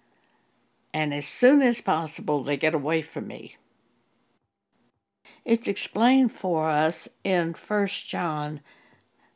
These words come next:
chapter four. Start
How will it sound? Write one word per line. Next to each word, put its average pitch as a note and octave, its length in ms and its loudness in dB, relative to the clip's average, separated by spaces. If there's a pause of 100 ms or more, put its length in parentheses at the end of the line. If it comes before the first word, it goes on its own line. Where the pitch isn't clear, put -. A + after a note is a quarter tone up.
(120)
chapter F#3 440 -4
four. D#3+ 680 0 (920)
Start A#3 640 0